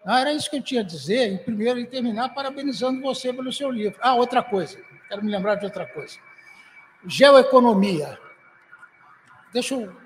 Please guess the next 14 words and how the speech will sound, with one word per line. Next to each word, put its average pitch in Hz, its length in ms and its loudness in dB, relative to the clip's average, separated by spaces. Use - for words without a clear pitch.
colocar 208 320 2
uma 190 180 0
coisa 202 300 -2
que 202 120 -8
me 190 80 -4
parece, 185 480 -2
que 196 80 -12
me 214 100 -2
fez, 240 400 -4
me 247 100 -4
colocou 262 480 0
claro 196 360 4
a - 40 -10
questão. - 380 -16